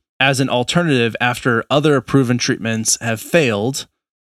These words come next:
potentially, although I'm not sure I'd even hang my hat on that, or when a patient is looking f-,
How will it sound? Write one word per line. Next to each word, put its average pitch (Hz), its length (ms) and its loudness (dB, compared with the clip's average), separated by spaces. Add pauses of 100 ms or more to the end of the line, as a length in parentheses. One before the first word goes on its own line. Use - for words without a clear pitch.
(180)
potentially, 110 760 0
although 113 360 0
I'm 110 160 0
not 117 200 -2
sure 120 140 2
I'd 110 100 0
even 107 160 -2
hang 113 160 -4
my 104 80 -6
hat 107 160 -2
on 101 100 -6
that, 107 320 -2 (340)
or 139 280 2
when 156 280 2
a 143 40 2
patient 139 380 0
is 120 100 -2
looking 127 280 0
f-, 117 140 -8